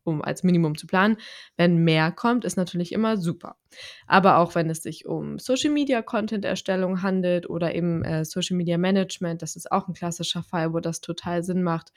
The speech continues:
Im Endeffekt auch alles, wo man so, ja, doch irgendwie eine Ahnung haben muss, was so im Hintergrund im Unternehmen abläuft und nicht bloß irgendwie,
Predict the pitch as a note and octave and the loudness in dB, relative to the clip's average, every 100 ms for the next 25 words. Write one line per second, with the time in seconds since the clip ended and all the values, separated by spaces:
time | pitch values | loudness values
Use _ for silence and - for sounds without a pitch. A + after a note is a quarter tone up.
0 | - - - - _ F#3+ F3 G#3+ A3+ A#3 | -20 -20 -20 -20 _ 0 4 4 2 0
1 | G3+ F3 E3+ - G3+ G#3+ G3+ F3 F#3+ F#3+ | 2 2 0 0 0 0 -2 -4 -2 0
2 | F#3 F#3 F3 - _ F3+ F3+ F#3 F#3 F3+ | 0 0 -2 -8 _ -8 -4 -4 -4 -6
3 | - _ _ - F3+ G3 F#3+ G3 - F#3 | -10 _ _ -8 -2 0 0 -2 -2 -6
4 | - _ - - G3+ G3 G3 F#3+ - G3+ | -6 _ -8 -2 0 2 2 2 2 2
5 | G3 F#3+ F#3+ F#3+ F#3 F3 F3+ - - D#3+ | 2 2 4 2 4 4 4 2 -10 -2
6 | F3 F3+ - - F3 E3 D#3+ G#3 G3 F3 | 0 0 -2 -2 0 0 0 0 2 0
7 | F3 D#3+ E3+ - E3 D#3+ F3+ - D#3+ E3 | -2 -2 -4 -2 -2 -2 -2 -2 0 0
8 | - E3 E3 E3+ - E3+ E3 E3 E3+ D#3 | 0 -2 0 -2 -2 -2 -2 -2 -4 -4
9 | E3 E3 | -4 -2